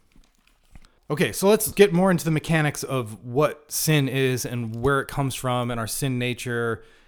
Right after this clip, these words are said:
and again, why ignoring our sin nature is the best way to overcome it. In Romans chapter seven, starting at verse fifteen, it says, "For that which I'm doing, I do not understand, for I'm not practicing which I would like to do, but I'm doing the very thing I hate.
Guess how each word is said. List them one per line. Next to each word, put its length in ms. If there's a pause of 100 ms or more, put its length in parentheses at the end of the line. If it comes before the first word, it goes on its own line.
and 420
again, 400
why 460 (180)
ignoring 600
our 100
sin 300
nature 400
is 80
the 100
best 240
way 140
to 60
overcome 420
it. 100 (300)
In 120
Romans 320
chapter 280
seven, 300
starting 340
at 40
verse 200
fifteen, 420
it 60
says, 200
"For 140
that 160
which 160
I'm 140
doing, 340
I 80
do 100
not 220
understand, 580
for 120
I'm 100
not 240
practicing 640
which 160
I 80
would 160
like 240
to 80
do, 320 (300)
but 80
I'm 140
doing 320
the 80
very 240
thing 260
I 60
hate. 420